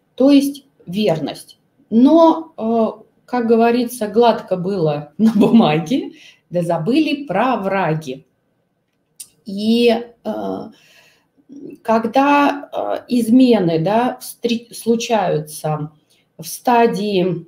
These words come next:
ну, условно, когда, э, вы только встречаетесь, э, со своим партнёром,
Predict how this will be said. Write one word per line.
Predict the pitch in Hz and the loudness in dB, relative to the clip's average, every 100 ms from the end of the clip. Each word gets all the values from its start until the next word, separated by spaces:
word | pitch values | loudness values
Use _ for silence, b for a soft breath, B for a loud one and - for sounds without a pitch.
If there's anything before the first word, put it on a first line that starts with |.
| _ - | _ -2
ну, | 277 285 254 | 0 0 -2
условно, | 220 226 233 180 165 | -6 0 2 2 -2
когда, | 165 170 165 202 196 196 196 190 - | -2 -6 -4 -2 0 0 -2 -8 -10
э, | 175 175 175 | -8 -6 -4
вы | 220 | -4
только | 180 185 - | -4 -8 -12
встречаетесь, | - 226 226 175 156 156 170 262 269 - - _ _ _ - | -4 -2 -2 0 0 0 -2 -6 -6 -14 -20 _ _ _ -18
э, | 208 202 208 | -16 -10 -10
со | - 214 | -10 -14
своим | 214 208 214 214 | -6 -2 0 0
партнёром, | 196 - 202 196 185 185 180 | -4 -4 -6 -4 -2 -2 -6